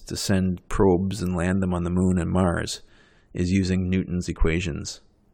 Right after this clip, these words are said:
and very little actual practical stuff is being using, is using Einstein in terms of, you know, rocket science. It's all based on Newton.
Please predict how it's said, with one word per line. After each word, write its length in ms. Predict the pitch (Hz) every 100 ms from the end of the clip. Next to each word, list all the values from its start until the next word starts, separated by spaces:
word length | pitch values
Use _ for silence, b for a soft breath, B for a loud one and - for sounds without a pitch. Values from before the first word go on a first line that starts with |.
| _ _ -
and 360 | 90 95 104
very 360 | 131 135 110 95
little 460 | 98 101 78 92 - - - _ _ _ -
actual 380 | 98 92 - 85
practical 540 | - 95 98 - -
stuff 460 | 82 - 92 - - -
is 180 | 85 90
being 260 | 87 90 95
using, 320 | 87 90 82
is 160 | 90 92
using 260 | 98 92
Einstein 560 | 65 92 92 - 78 80
in 80 | 87
terms 240 | 95 87
of, 140 | 90 - B B B B - - - _ - _ _ -
you 100 | 98
know, 180 | 78 - - -
rocket 380 | 92 101 -
science. 580 | - 73 69 - - - - b b b b b b _ _ _ _ -
It's 120 | 110
all 160 | 101
based 320 | 104 95 - 78
on 160 | 80
Newton. 360 | 90 95 87